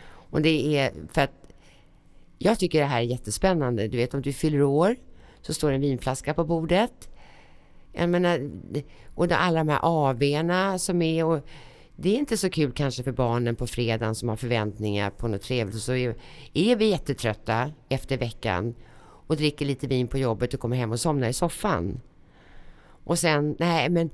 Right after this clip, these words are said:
och så får man lite dåligt samvete, eller man, tycker jag inte om att jag säger. Så får vi då som föräldrar dåligt samvete. Och då tänker vi så här: "Nej, men imorgon på lördagen, då går vi ut och äter något mysigt."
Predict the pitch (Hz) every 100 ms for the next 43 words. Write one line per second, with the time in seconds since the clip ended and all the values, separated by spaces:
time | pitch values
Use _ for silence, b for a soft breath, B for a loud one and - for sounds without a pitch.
0 | - - - 170 170 170 165 156 143 143
1 | 147 127 - 233 233 277 262 269 262 220
2 | 208 185 170 156 151 147 156 - - -
3 | - 135 131 120 107 113 - 131 - 170
4 | 196 - B B B B - 156 160 147
5 | 147 139 - 139 165 226 254 233 202 175
6 | 143 - 175 165 226 247 240 240 - B
7 | B B B B 190 190 175 165 127 127
8 | - 104 127 180 - - B B B 170
9 | 185 196 151 131 208 196 127 101 170 180
10 | 127 127 247 - - - 220 139 - 95
11 | 101 110 - - -